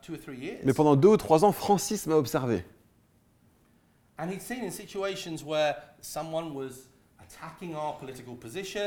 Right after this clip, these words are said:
Speaker 2: Il avait vu des fois où des gens attaquaient notre position politique,
Speaker 1: Or a crisis emerged.
Speaker 2: ou qu'il y avait une crise qui avait émergé.
Speaker 1: And he'd noticed that I didn't panic.
Speaker 2: Et il s'était rendu compte que je ne paniquais pas.
Speaker 1: People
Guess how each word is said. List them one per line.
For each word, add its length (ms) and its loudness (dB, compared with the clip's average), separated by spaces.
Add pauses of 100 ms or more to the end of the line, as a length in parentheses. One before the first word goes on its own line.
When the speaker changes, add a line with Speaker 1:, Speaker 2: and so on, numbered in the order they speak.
Speaker 2:
Il 120 6
avait 160 10
vu 140 4
des 120 10
fois 280 6
où 100 8
des 140 10
gens 180 6
attaquaient 400 6
notre 180 6
position 400 2
politique, 880 2
Speaker 1:
Or 640 -2
a 40 -10
crisis 800 -6
emerged. 580 -8
Speaker 2:
ou 60 0
qu'il 60 4
y 20 8
avait 140 4
une 100 0
crise 480 2
qui 160 6
avait 160 4
émergé. 520 4 (200)
Speaker 1:
And 100 -6 (160)
he'd 140 -12
noticed 480 -12
that 100 -12 (240)
I 140 -8
didn't 220 -10
panic. 340 -16 (260)
Speaker 2:
Et 40 -2
il 40 0
s'était 160 -2
rendu 240 2
compte 180 -4
que 120 -2
je 80 -2
ne 80 -2
paniquais 400 -4
pas. 200 -8 (2250)
Speaker 1:
People 320 -8